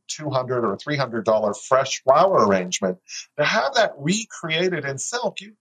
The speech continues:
gotta have that, you've gotta figure about eight, nine hundred dollars to pull it off, to be able to use really fine quality silks, because they are that much more expensive than fresh.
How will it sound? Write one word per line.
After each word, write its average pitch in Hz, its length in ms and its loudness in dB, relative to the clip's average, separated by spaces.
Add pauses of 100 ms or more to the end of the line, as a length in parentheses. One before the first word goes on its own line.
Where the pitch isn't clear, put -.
gotta 202 240 2
have 180 260 0
that, - 100 0 (260)
you've 170 120 -10
gotta 185 180 0
figure 185 180 0
about 147 320 2
eight, 165 260 -2
nine 147 220 4
hundred 127 320 0
dollars 117 520 4
to - 200 -10
pull 143 160 2
it 117 60 2
off, 123 320 6 (440)
to 151 100 2
be 151 80 6
able 160 260 4
to 143 80 -2
use 135 320 -4
really 139 360 -2
fine 117 360 0
quality 117 380 2
silks, 190 380 -2
because 139 380 -2 (380)
they 185 280 2
are 151 320 6
that 147 320 6
much 135 280 2
more 123 200 4
expensive 113 640 -2
than 98 180 -2
fresh. - 720 -2